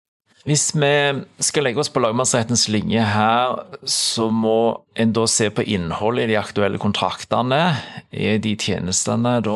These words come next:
av en slik karakter at det er naturlig å se de i sammenheng, og er, er der da et marked der ute som kan til-, tilby tjenester innenfor advokatbistand til oppdragsgiver? Eh, det vet vi jo at det er.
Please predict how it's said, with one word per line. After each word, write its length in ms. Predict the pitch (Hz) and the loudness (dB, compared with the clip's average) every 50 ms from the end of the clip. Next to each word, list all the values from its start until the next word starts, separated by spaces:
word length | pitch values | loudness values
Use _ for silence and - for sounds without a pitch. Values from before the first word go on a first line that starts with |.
| 113 101 98 | -2 -2 -2
av 160 | 95 95 98 | -2 -2 0
en 80 | 95 | -2
slik 240 | - - - 92 90 - | -2 -4 -4 -10 -8 -6
karakter 480 | 107 92 92 92 - - 107 104 113 | -6 -4 -4 -6 -6 -4 -2 -2 0
at 160 | 117 110 101 | 0 -2 -2
det 80 | - 101 | -2 -2
er 80 | 98 95 | -2 -2
naturlig 480 | 92 - - - 95 95 104 101 107 | -2 -4 -4 -4 -4 -4 -2 -2 -2
å 80 | 95 - | -2 -2
se 160 | - 92 87 87 | -2 -2 -2 -4
de 80 | 92 90 | -4 -4
i 20 | |
sammenheng, 720 | 82 - - 87 87 90 95 107 - 120 131 143 160 165 117 | -4 -2 0 0 0 0 -2 -4 -4 -4 -2 0 0 0 2
og 80 | 95 90 | 0 0
er, 100 | 85 - - - | 0 -2 -4 -4
er 240 | 92 87 90 95 - | -4 -2 -2 0 0
der 160 | 120 117 104 | 0 0 0
da 80 | 104 107 117 | 0 0 0
et 160 | 120 95 - | 0 -2 -2
marked 480 | 98 98 92 - - - - - 147 - | -2 -2 -2 -2 -6 -4 -6 -6 -2 0
der 160 | 113 107 107 | 0 0 2
ute 380 | 107 98 87 - - - 156 165 | 0 0 -2 -4 -4 -2 -2 0
som 160 | - 104 104 | 0 -2 -2
kan 80 | 107 90 | -2 -4
til-, 400 | - - - 95 92 104 214 196 | -6 -6 -6 -2 -2 -2 -2 -4
tilby 400 | - - 202 98 98 - 113 107 | -4 -4 -4 -4 -2 -2 -4 -4
tjenester 480 | - - 92 82 78 90 - - 101 101 | -4 -4 -4 -4 -2 -4 -4 -2 -2 -2
innenfor 560 | 92 73 78 87 - - 95 95 92 87 87 92 | -2 -2 -4 -6 -6 -4 -4 -2 -2 -2 -4 -4
advokatbistand 1300 | - - - - - 92 87 90 - - _ 101 98 92 92 - 98 - - - - 50 50 50 50 - | -4 -6 -8 -4 -2 -2 -2 -2 -6 -6 _ -2 -2 -2 -2 -4 -4 -4 -4 -2 -2 -2 -2 -2 -6 -4
til 160 | - - - | -4 -4 -4
oppdragsgiver? 720 | - - - - - - - - - - - - - - - _ _ _ _ _ _ _ _ | -4 -4 -4 -2 -2 -2 -4 -4 -4 -4 -4 -4 -6 -6 -8 _ _ _ _ _ _ _ _
Eh, 680 | 107 104 104 110 110 110 110 107 107 104 104 101 90 - - - | -2 0 2 2 2 2 2 2 2 2 2 2 0 -2 -4 -8
det 180 | 85 85 - 104 | -6 -2 -2 0
vet 300 | 101 98 98 - - - | 0 0 -2 -4 -6 -4
vi 140 | - 151 170 | -2 0 0
jo 80 | 156 123 | 0 0
at 160 | 104 95 - - | 0 -2 -2 -2
det 140 | 98 - 101 110 | 0 0 0 0
er. 220 | 139 202 240 220 | 2 0 0 0